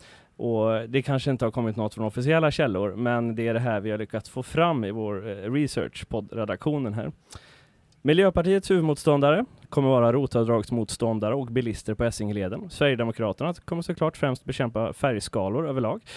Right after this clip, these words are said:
Vänsterpartiet, människors självbestämmande. Kristdemokraterna ser sina egna vallöften, såklart nationellt, inte lokalt, för där är de jätteduktiga och jättebra att hålla alla sina löften. Centerpartiet, de ska ta fighten mot veganer. Och till sist ska Moderaterna slåss med naglar och klor för någon form av relevans i samhällsdebatten.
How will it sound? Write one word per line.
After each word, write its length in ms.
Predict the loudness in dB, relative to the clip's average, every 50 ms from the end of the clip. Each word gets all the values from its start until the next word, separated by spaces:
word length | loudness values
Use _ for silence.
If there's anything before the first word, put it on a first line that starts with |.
| -16 -16 -10 -2
Vänsterpartiet, 760 | 0 2 2 2 2 0 0 2 2 2 2 2 0 -2 -2
människors 400 | 0 0 2 0 0 0 -2 -2
självbestämmande. 680 | 0 0 0 0 0 -2 -4 -2 -2 -2 -2 -2 -4 -6
Kristdemokraterna 840 | -4 -2 -2 -2 -2 -2 -2 -2 0 0 0 0 0 0 -2 -2 -2
ser 160 | 0 0 0
sina 140 | 0 0 0
egna 180 | 0 0 0
vallöften, 600 | 2 2 2 2 2 0 -2 -2 -2 -4 -2 -2 -2
såklart 440 | -4 -4 -4 -2 -2 -2 -2 -2 -2
nationellt, 500 | -4 -4 -4 -4 -4 -2 -2 -2 -2 -4
inte 180 | -4 -4 -4
lokalt, 340 | -4 -6 -4 -4 -6 -6 -6
för 80 | -6 -4
där 60 | -4
är 60 | -2
de 140 | -2 -2 -4
jätteduktiga 520 | -4 -6 -6 -6 -6 -8 -8 -6 -6 -4 -4
och 80 | -2
jättebra 260 | -4 -6 -6 -8 -6
att 60 | -6 -4
hålla 160 | -4 -4 -4
alla 120 | -4 -6 -6
sina 200 | -6 -4 -4 -4
löften. 260 | -4 -2 -4 -4 -4 -6 -10 -16 -14 -6
Centerpartiet, 920 | -2 0 0 0 0 0 0 2 2 2 0 -2 -4 -6 -6 -6 -6 -4 -4 -4 -2
de 200 | 0 0 0 -2
ska 160 | -2 -4 -4
ta 120 | -2 -2
fighten 280 | 0 0 0 0 0 -2
mot 160 | -4 -2 -2
veganer. 520 | -2 0 2 4 4 4 4 2 0 0 -2 -6
Och 280 | -10 -6 -2 -2 0
till 120 | 0 0 0
sist 220 | 2 0 0 -2
ska 200 | -2 -2 0 0
Moderaterna 640 | 2 2 0 2 2 2 2 0 0 -2 -2 -2 -2
slåss 280 | -2 -4 -4 -4 -4
med 100 | -4 -2
naglar 340 | 0 0 0 0 0 -2 -2
och 100 | -4 -4
klor 320 | -2 -2 -2 0 0 -2
för 100 | -2 -4
någon 400 | -4 -2 -2 -2 -2 -4 -4 -6
form 300 | -6 -4 -4 -2 -2 -4
av 180 | -6 -8 -8 -8
relevans 600 | -6 -6 -6 -6 -6 -6 -8 -8 -10 -12 -14 -14
i 80 | -12 -10
samhällsdebatten. 880 | -8 -8 -6 -8 -8 -10 -12 -10 -4 -2 0 0 -2 -4 -10 -14 -14